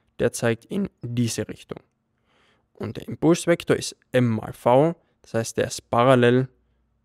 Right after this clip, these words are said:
der zeigt in die gleiche Richtung wie der Geschwindigkeitsvektor, der ist parallel zum Geschwindigkeitsvektor. Das ist B.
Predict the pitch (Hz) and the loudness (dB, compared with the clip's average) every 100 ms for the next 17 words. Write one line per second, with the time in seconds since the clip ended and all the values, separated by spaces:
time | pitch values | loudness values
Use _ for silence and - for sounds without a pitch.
0 | _ - 113 110 110 110 113 113 131 135 | _ -8 -6 -6 -6 -8 -2 0 0 0
1 | 127 131 - 120 117 113 - 107 104 - | -2 -2 -4 0 0 -2 -4 -10 -12 -10
2 | - - - - 123 - 117 117 123 120 | -10 -10 -10 -10 -12 -4 2 4 6 4
3 | 120 131 117 - 113 107 - - - - | 0 -4 -4 -4 -8 -8 -12 -14 -12 -16
4 | _ - _ _ _ _ _ - 120 113 | _ -20 _ _ _ _ _ -6 -4 -6
5 | - 101 | -6 -10